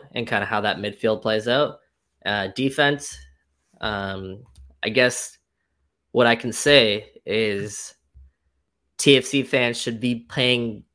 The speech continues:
very close attention to Napoli and Genoa this weekend. Did I pronounce that right? 'Cause I, I had someone in my Twitter mentions telling me I just butcher Genoa's name, so I had to go up and l-,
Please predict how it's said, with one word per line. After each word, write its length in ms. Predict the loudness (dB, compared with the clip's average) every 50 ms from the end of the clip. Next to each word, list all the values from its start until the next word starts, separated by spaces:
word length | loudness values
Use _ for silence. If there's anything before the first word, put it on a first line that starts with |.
| _
very 440 | -20 -12 -2 2 4 4 4 4 2
close 340 | 0 0 0 0 0 0 -4
attention 540 | -6 -2 -2 -2 -2 -2 -6 -8 -8 -8 -8
to 440 | -6 -4 -4 -4 -2 -4 -4 -6 -8 -14 _ _ _ _ _ _ _ _ _ _ _ _ _
Napoli 800 | -4 0 2 2 2 2 0 2 4 4 4 2 0 -4 -8 _ _ _ _ _ _ _ _ _ _ _
and 460 | -6 -6 -4 -4 -4 -6 -8 -10 -14 -18 _ _ -20
Genoa 480 | -6 -4 -2 0 0 0 0 0 -2 -4
this 200 | -4 -10 -8 -8
weekend. 480 | -8 -8 -6 -6 -6 -6 -6 -8 -10 -14 _ _ _ _
Did 100 | -8 -8
I 40 | -8
pronounce 420 | -8 -6 -4 -2 -2 -2 -2 -2 0
that 120 | 0 2
right? 280 | 4 4 4 2 2 0
'Cause 120 | -2 -4
I, 80 | -4 -4
I 220 | -4 -4 -4 -4
had 140 | -4 -4 -4
someone 320 | -6 -6 -4 -4 -4 -4
in 80 | -2 -4
my 120 | -4 -6
Twitter 300 | -6 -6 -6 -4 -4 -4
mentions 540 | -4 -6 -6 -8 -6 -10 -10 -10 -10 -18 -20 _
telling 220 | -10 -8 -8 -8 -8
me 80 | -8
I 100 | -10 -10
just 280 | -10 -12 -14 -16 _ _
butcher 520 | -6 -6 -6 -4 -2 0 0 0 0 -4 -8 _ _ _ _ _ _ -4
Genoa's 420 | -4 -2 -2 -2 -4 -4 -4 -6
name, 320 | -6 -4 -4 -4 -4 -6
so 200 | -6 -4 -4 -4
I 60 | -2 0
had 200 | -2 -2 -2 -4
to 80 | -4
go 160 | -4 -2 -2
up 180 | -2 -2 -2 -2
and 220 | -6 -6 -6 -8 -8
l-, 80 | -8